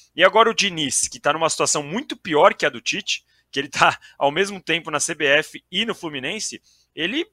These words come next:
meteu o pau na C B F, assim, foi um negócio que me chamou a atenção, é, falando do C N M e tudo mais, então é um negócio que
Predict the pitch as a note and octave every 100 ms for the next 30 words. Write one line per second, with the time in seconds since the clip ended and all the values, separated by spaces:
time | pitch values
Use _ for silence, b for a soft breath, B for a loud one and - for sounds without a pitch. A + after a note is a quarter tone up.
0 | _ _ _ _ D#3 A3+ - F#3+ - C3
1 | F#3 C3+ - G#2 G2 A2 - - F#2+ F2
2 | G#2 G#2 G#2+ B2 - D3+ D#3 E3 F3+ A3+
3 | B3 - D#3 G3 b b b b A2+ A2+
4 | A2+ A2 G#2+ G2+ F#2+ F#2 F2+ C#2 - _
5 | - B2+ A#2+ C#3 E3+ D3+ - D3+ G2 A#2+
6 | D#3 A2+ F#2+ G2 A#2 B2 G#2+ A#2+ C3 C#3
7 | C#3 B2+ B2+ D3 - C3